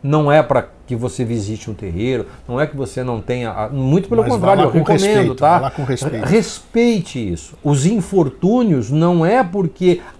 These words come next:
Speaker 1: a doutrina, ela é uma inimiga, é porque dentro do conceito e do contexto vibracional existe uma, existe uma preocupação muito grande com a sustentação da egrégora. Existem trincheiras defendendo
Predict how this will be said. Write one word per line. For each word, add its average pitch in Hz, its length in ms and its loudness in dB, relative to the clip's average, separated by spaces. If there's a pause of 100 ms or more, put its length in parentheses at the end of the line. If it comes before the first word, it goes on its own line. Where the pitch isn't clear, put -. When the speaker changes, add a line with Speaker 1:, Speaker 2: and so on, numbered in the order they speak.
(160)
Speaker 1:
a 254 320 4
doutrina, 165 920 2 (180)
ela 143 400 4
é 135 380 4 (200)
uma 160 280 2
inimiga, 151 840 2 (220)
é 131 100 2
porque 156 340 -4
dentro 220 460 -2
do 196 100 -4
conceito 180 760 -6
e - 20 -2
do 165 80 -2
contexto 156 600 -4
vibracional 123 840 -2 (200)
existe 170 540 0
uma, 196 360 0 (100)
existe 165 280 -2
uma 240 120 2
preocupação 214 540 0
muito 220 200 -6
grande 196 360 0
com 175 100 -6
a - 20 -2
sustentação 135 720 -6
da 120 100 -2
egrégora. 90 500 -6 (380)
Existem 196 380 0
trincheiras 220 800 2
defendendo 151 840 -2